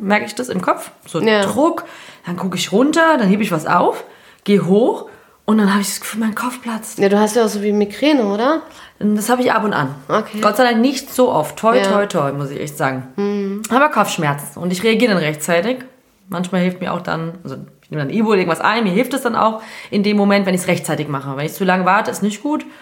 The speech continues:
Speaker 1: Und ich habe dann aber auch so einen komischen Schwindel, wo ich mir auch manchmal denke, mein
Speaker 2: Mm.
Speaker 1: Gott, so alt bin ich noch nicht.
Speaker 2: Ja,
Speaker 1: Was
Speaker 2: so ein
Speaker 1: mache
Speaker 2: ganz
Speaker 1: ich denn im
Speaker 2: komischer,
Speaker 1: Alter?
Speaker 2: ja.
Speaker 1: Wenn ich jetzt schon anfange, so extrem auf, auf mein um-, um meine Umwelt, auf das Wetter zu reagieren,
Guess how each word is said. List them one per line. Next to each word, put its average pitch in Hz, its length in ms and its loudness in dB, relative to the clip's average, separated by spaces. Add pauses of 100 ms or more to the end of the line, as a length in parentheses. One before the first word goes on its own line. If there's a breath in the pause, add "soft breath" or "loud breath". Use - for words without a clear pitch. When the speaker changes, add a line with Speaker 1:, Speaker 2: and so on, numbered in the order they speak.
(520 loud breath)
Speaker 1:
Und 214 500 4
ich 185 120 -2
habe 196 140 -2
dann 233 100 2
aber 214 200 0
auch 190 100 -4
so - 140 -4
einen 233 160 -2
komischen 285 480 -4
Schwindel, 294 580 -2
wo 240 60 -10
ich 185 80 -8
mir 156 120 0
auch 135 100 0
manchmal 135 320 -4
denke, 180 300 2
mein 196 220 4
Speaker 2:
Mm. - 20 4
Speaker 1:
Gott, 175 200 2
so 165 80 -6
alt - 160 -6
bin 190 100 0
ich 214 140 -4
noch 147 100 -4
nicht. 139 220 -6 (120 loud breath)
Speaker 2:
Ja, 208 120 4
Speaker 1:
Was 208 60 2
Speaker 2:
so 226 40 4
ein 233 60 4
Speaker 1:
mache 220 100 6
Speaker 2:
ganz 269 140 0
Speaker 1:
ich - 60 -8
denn 175 100 4
im 262 120 6
Speaker 2:
komischer, 254 220 2
Speaker 1:
Alter? 285 140 2 (320)
Speaker 2:
ja. 220 180 -4
Speaker 1:
Wenn 190 140 4
ich 202 80 4
jetzt 254 180 4
schon 269 140 2
anfange, 269 420 2
so 262 220 -4
extrem - 480 0
auf, - 260 2
auf 214 260 -2
mein 220 200 0
um-, 269 320 0
um - 240 -2
meine 214 200 2
Umwelt, 247 400 2
auf - 120 -2
das 185 160 -6
Wetter 233 180 0
zu 196 140 -10
reagieren, 190 480 0